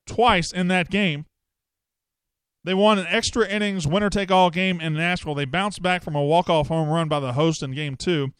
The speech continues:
and won an extra innings winner-take-all game in Nashville. And they were playing for their postseason lives, like, three weeks out in the regular season. This team has been playing under pressure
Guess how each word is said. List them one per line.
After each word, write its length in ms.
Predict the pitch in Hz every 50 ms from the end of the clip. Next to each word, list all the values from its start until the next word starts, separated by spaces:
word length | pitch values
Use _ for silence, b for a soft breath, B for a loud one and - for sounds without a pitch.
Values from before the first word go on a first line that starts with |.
| b b b b b
and 160 | 143 147 151
won 180 | 160 180 190 190
an 80 | 170 143
extra 320 | 156 208 196 - 202 180
innings 280 | 185 190 196 180 156 147
winner-take-all 600 | 170 180 180 180 - 175 175 156 165 160 156 147
game 200 | 147 160 156 147
in 80 | 131
Nashville. 460 | 127 139 147 160 160 - - 110 117 _ _ _ _ _ _ _ _ _ _
And 120 | 185 185
they 60 | 214 233
were 160 | 240 226 196
playing 300 | - - 233 240 233 214
for 80 | 202
their 120 | 190 196 185
postseason 500 | - - 220 208 - 220 202 180 190 185
lives, 300 | 190 196 202 196 175 165
like, 180 | 175 160 147
three 320 | 135 - - 180 202 220 214
weeks 240 | 202 196 196 175 180
out 260 | 180 185 185 180 165
in 80 | 170
the 60 | 170 170
regular 280 | 175 185 175 185 175
season. 280 | - - 220 226 190 - _ _ _ _ _ _ _ _ _ _ _ _ _ _ _ _ _
This 240 | 185 214 220 190 -
team 480 | - 226 233 226 214 196 185 175 170 - _ _ _ _ _ _ _ _
has 220 | - 185 190 175 151
been 220 | 160 190 185 175
playing 340 | 156 - 214 220 220 202 190
under 240 | 190 185 202 202 190
pressure 560 | - - 170 185 190 185 - 175 160 151 135